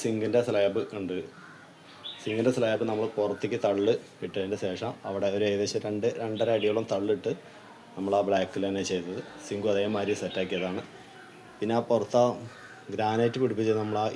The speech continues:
ഇരുമ്പിലേക്ക് തന്നെയാണ്. ഇനി അതിൻ്റെ സൈഡ് ഭാഗം തേച്ച് കൊടുക്കണം നമ്മൾ. തേച്ച് കൊടുത്തു കഴിഞ്ഞാൽ ഏകദേശം അത് സെറ്റായി. ഒരു ചെറിയൊരു അടുക്കള ഉണ്ടല്ലേ, അത്യാവശ്യം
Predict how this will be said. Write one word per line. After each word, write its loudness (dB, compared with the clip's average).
ഇരുമ്പിലേക്ക് 0
തന്നെയാണ്. -2
ഇനി -4
അതിൻ്റെ 2
സൈഡ് 0
ഭാഗം 0
തേച്ച് -2
കൊടുക്കണം -6
നമ്മൾ. -6
തേച്ച് -4
കൊടുത്തു -4
കഴിഞ്ഞാൽ 2
ഏകദേശം 0
അത് -2
സെറ്റായി. -4
ഒരു -2
ചെറിയൊരു 4
അടുക്കള -4
ഉണ്ടല്ലേ, -8
അത്യാവശ്യം -2